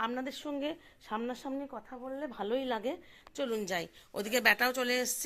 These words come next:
আমাকে একটু জল টল এনে দেবে। আর ঝাঁট দিয়ে তারপরে ধূপ দেখিয়ে দেখি খদ্দেরের আশায় বসে থাকবো আর আপনাদের সঙ্গে একটু একটু করে গল্প করব। বন্ধুরা, দোকানে ঝাড়ু দিয়ে ঝা-, জল ছিটিয়ে বেটা জ-, বাইরেটা ঝাঁট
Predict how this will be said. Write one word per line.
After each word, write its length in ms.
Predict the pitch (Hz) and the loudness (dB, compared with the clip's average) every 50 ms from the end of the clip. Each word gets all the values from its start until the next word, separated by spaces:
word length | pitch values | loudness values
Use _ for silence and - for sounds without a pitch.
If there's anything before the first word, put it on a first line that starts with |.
| 285 262 | 0 0
আমাকে 180 | 240 233 214 247 233 | 0 -2 -4 -6 -10
একটু 140 | - - 233 190 190 | -10 -12 -10 -4 -2
জল 120 | 202 196 196 190 | 0 0 0 2
টল 140 | 233 226 220 214 | 0 0 0 0
এনে 140 | 208 214 202 214 | 0 -2 -2 -2
দেবে। 160 | 226 233 320 381 381 - - - - - - - | -2 -2 -2 -4 -4 -8 -16 -20 -14 0 2 2
আর 100 | - 170 165 160 | 2 2 0 -2
ঝাঁট 240 | - 185 180 185 190 185 175 185 | -4 -2 -2 -2 -2 -4 -6 -6
দিয়ে 180 | 196 208 254 339 403 - - - - - - | -2 0 0 0 0 -4 -12 -20 -20 -6 -6
তারপরে 260 | 175 175 180 214 220 180 - | -4 -4 -4 -6 -8 -6 -8
ধূপ 140 | 196 190 185 180 185 | -10 -10 -10 -8 -8
দেখিয়ে 280 | 214 208 - - 370 453 453 - - - - - - | -8 -8 -6 -8 -8 -8 -8 -12 -20 -20 -20 -8 -8
দেখি 180 | 202 196 226 214 - | -8 -6 -6 -10 -6
খদ্দেরের 460 | - 196 180 170 180 208 202 214 220 220 208 | -6 -6 -6 -2 -2 -2 0 2 2 2 2
আশায় 240 | 196 - 208 185 165 175 | 2 0 -2 -2 -4 -4
বসে 180 | 180 - - 262 262 | -4 -4 -4 -4 -4
থাকবো 240 | 294 285 285 330 403 392 - - - - - | -4 -6 -4 -6 -8 -10 -12 -18 -16 -2 -2
আর 80 | 165 165 175 170 | -2 0 0 -2
আপনাদের 320 | 160 170 170 165 170 170 - - | -4 -4 -4 -6 -6 -6 -6 -6
সঙ্গে 200 | 185 175 185 220 - - 240 | -6 -6 -6 -8 -8 -8 -12
একটু 180 | 240 - - - 240 | -14 -12 -12 -12 -12
একটু 140 | - - 247 - | -10 -10 -8 -8
করে 140 | 294 294 440 392 247 190 | -6 -6 -6 -4 -4 -4
গল্প 180 | 151 139 - 147 - - | -4 -4 -8 -14 -14 -14
করব। 160 | 151 147 165 170 - - - - - _ - - - _ _ - - _ _ _ _ _ _ _ - - - - - - - - - - - - | -16 -14 -16 -20 -20 -20 -20 -20 -20 _ -20 -20 -20 _ _ -20 -20 _ _ _ _ _ _ _ -20 -20 -20 -20 -20 -20 -20 -20 -20 -20 -12 -8
বন্ধুরা, 340 | 240 247 262 277 302 320 320 247 247 | -6 -4 -2 -2 -2 -2 -2 -2 -4
দোকানে 260 | 233 262 254 262 277 262 220 | -4 -2 -2 -2 -2 -4 -2
ঝাড়ু 260 | 233 233 226 240 269 277 294 - - - - 220 214 | -2 -2 -2 -2 -4 -6 -8 -10 -12 -18 -18 -14 -12
দিয়ে 220 | 254 254 262 262 269 285 262 220 | -8 -6 -4 -4 -4 -4 -6 -8
ঝা-, 160 | 226 220 196 190 220 | -8 -10 -8 -4 -2
জল 140 | 202 208 240 240 | -2 -2 -4 -4
ছিটিয়ে 320 | - 269 254 - 262 269 285 277 254 | -8 -10 -10 -8 -6 -4 -4 -2 -2
বেটা 200 | 214 - 233 233 233 | -2 -2 -2 -4 -4
জ-, 240 | 247 226 214 214 214 220 214 202 196 | -4 -4 -4 -4 -6 -6 -8 -4 -2
বাইরেটা 280 | 185 190 202 202 233 226 220 | 0 0 0 -2 -4 -6 -4
ঝাঁট 160 | 214 208 196 | -4 -4 -4